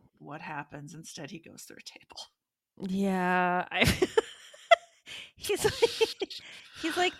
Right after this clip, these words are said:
Speaker 2: the, I mean, he exactly is like the well-meaning henchman that just always
Speaker 1: Yes.
Speaker 2: sucks.
Speaker 1: You know, we talk a lot on this podcast about how Jay's sense of timing is really, really poor, but Jim's sense of everything is kind of <laughs> atrocious.
Speaker 2: It's great.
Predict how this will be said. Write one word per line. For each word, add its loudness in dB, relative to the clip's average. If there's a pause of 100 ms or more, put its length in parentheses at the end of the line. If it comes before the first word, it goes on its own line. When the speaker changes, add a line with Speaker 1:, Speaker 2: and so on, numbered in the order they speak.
Speaker 2:
the, 4
I 0
mean, 0
he 0
exactly 2
is 0
like -4
the 0
well-meaning 0
henchman -6
that -8
just -4 (140)
always 0
Speaker 1:
Yes. 2
Speaker 2:
sucks. -16 (1400)
Speaker 1:
You -2
know, 2
we -2
talk 8
a -2
lot 4
on -2
this -8
podcast 0
about 0
how 0
Jay's -2
sense -6
of -10
timing 0
is -6
really, -4
really -4
poor, -2
but -6
Jim's 0
sense -2
of -4 (120)
everything -6 (460)
is -6
kind -2
of -8
<laughs> -
atrocious. -6
Speaker 2:
It's -4
great. -6